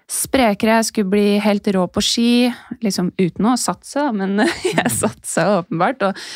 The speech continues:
Speaker 1: skulle bli kvitt sprettrumpa mi, jeg skulle bli kvitt cellulitter, det visste jeg åpenbart hva var. Jeg var jo tiende klasse der, da, så
Speaker 2: Ja, tiende klasse, ja.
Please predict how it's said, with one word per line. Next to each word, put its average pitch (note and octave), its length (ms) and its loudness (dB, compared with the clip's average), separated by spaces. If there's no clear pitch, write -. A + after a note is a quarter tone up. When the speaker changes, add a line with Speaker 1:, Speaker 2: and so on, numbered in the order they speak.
Speaker 1:
skulle - 260 -2
bli E3+ 140 2
kvitt - 340 -4
sprettrumpa A3 760 0
mi, A3+ 200 2
jeg E3 140 0
skulle - 180 -8
bli D#3 100 -4
kvitt - 380 -6
cellulitter, F3+ 1120 0
det G3 160 2
visste A3 240 -2
jeg F3+ 80 2
åpenbart E3+ 460 -2
hva D#3+ 180 -6
var. G3+ 300 0
Jeg F3+ 100 0
var F3 200 0
jo A3+ 80 -10
tiende D#3 340 -4
klasse - 200 -12
der, A3+ 180 -2
da, F3+ 140 -6
så F3+ 400 -8
Speaker 2:
Ja, G2 220 0
tiende F#2+ 360 -2
klasse, - 300 -4
ja. A#2+ 100 -6